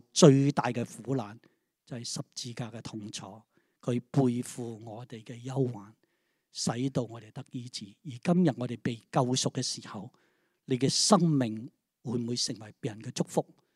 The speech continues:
喺苦難裏邊，巴不得我哋係肢體彼此嘅相顧，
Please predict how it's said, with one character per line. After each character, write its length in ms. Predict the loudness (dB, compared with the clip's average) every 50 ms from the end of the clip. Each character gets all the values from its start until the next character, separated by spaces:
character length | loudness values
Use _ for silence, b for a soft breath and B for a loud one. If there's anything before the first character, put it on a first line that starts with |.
| _ _ _ _ _ _
喺 160 | 4 4 4
苦 260 | 4 2 0 2 4
難 160 | 4 4 2 0
裏 80 | -6 -6
邊， 200 | -4 -4 -6 -6
巴 180 | 4 6 6 8
不 60 | 8 6
得 80 | 0 0 -2
我 180 | -4 -4 -4
哋 240 | -4 -4 -6 -6 -6
係 220 | -8 -6 -6 -6 -6
肢 340 | -6 -2 0 2 2 4
體 220 | 2 2 2 2 -4
彼 320 | -4 -6 -8 -6 -6 -8
此 180 | -8 -6 -6 -6 -6
嘅 120 | -6 -4
相 340 | -2 0 0 0 -2 -4 -8
顧， 160 | -10 -14 -16